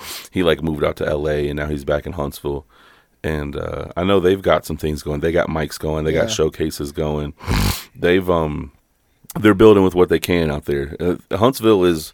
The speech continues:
Speaker 1: entertainment is really starting to come around
Speaker 2: Yeah.
Speaker 1: because it's,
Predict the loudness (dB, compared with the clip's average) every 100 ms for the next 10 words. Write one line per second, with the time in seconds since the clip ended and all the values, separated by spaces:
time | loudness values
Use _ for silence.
0 | _ _ _ _ _ _ -2 0 0 0
1 | 2 2 0 -4 -2 0 0 -2 -4 -8
2 | _ -20 _ -18 0 2 2 0 -4 -6
3 | -4 -4 -2 -2 -2 -4 -2 0 2 0